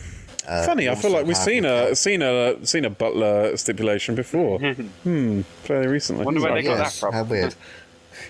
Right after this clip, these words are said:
Speaker 1: We also have in the other match that I won't talk. Well, this is a match I should be talking about while masturbating. It's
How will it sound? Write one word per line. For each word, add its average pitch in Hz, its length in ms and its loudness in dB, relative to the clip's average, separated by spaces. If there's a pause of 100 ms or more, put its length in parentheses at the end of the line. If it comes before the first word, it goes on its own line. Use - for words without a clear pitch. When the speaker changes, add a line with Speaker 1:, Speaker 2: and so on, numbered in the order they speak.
(360)
Speaker 1:
We 107 180 0
also 117 340 0
have 110 400 0
in 101 100 2
the 101 120 2
other 98 180 -2
match - 420 -2
that 87 340 0
I 85 80 0
won't 87 240 -2
talk. 87 220 -2 (260)
Well, 87 160 0
this 104 200 -2
is 92 120 -2
a 92 40 -2
match 90 280 -2
I 85 120 2
should 90 280 -2
be 82 180 0 (240)
talking 80 320 -4
about 78 220 -2
while 80 140 0
masturbating. 82 600 -2 (480)
It's - 380 -2